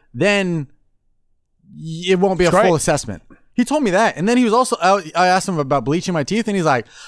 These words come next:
Speaker 1: "Oh, honestly, man, I would, I would just go to, uh, like, C V S and get the whitening strips. They're cheaper, and, uh, you can do it at home." I was like, "You'll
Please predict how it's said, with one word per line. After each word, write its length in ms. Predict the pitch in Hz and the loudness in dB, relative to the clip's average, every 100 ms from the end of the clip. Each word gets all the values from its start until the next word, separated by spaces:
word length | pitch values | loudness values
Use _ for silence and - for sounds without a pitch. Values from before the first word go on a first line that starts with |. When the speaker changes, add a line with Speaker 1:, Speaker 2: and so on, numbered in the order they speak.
| - | 2
Speaker 1:
"Oh, 140 | 175 | 4
honestly, 320 | 165 196 - | 4 2 0
man, 160 | 147 139 | 0 2
I 80 | 170 | 2
would, 120 | 175 | 2
I 100 | 135 | 0
would 120 | 160 | 0
just 140 | 123 - | -4 -2
go 100 | 135 | 0
to, 160 | 127 | 2
uh, 280 | 120 113 107 - _ - | 2 2 0 -4 _ -8
like, 140 | 131 | -8
C 160 | - 156 | -4 0
V 80 | 139 | 2
S 180 | 143 | 2
and 60 | 135 | 0
get 80 | 127 | -4
the 60 | 107 | 0
whitening 320 | 131 139 120 | 0 0 -4
strips. 300 | - 113 - | -4 -6 -4
They're 120 | 127 | -6
cheaper, 440 | - 170 156 156 | -4 -4 -2 -2
and, 260 | 139 123 117 | 0 -2 0
uh, 120 | 113 113 | 0 0
you 60 | |
can 100 | 107 120 | -2 -2
do 80 | 123 | 0
it 40 | |
at 100 | 104 | 0
home." 240 | 113 104 90 | 0 -2 -6
I 560 | - - _ _ - | -18 -20 _ _ -6
was 60 | 226 | -4
like, 180 | 190 - | -2 0
"You'll 380 | 311 349 285 | 2 2 0